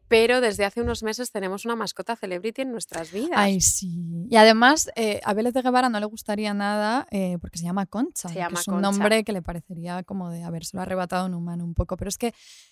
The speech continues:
Speaker 2: es que Concha, o sea, Concha tú la ves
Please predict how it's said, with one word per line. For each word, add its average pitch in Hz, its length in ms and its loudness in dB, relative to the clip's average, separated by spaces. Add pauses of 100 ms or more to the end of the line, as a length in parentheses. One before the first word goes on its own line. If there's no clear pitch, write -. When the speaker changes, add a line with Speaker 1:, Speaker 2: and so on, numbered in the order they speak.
(140)
Speaker 2:
es - 80 -8
que 254 100 0
Concha, 262 500 6 (320)
o 240 60 2
sea, 226 100 4
Concha 254 400 6
tú 254 160 2
la 240 140 8
ves 233 420 0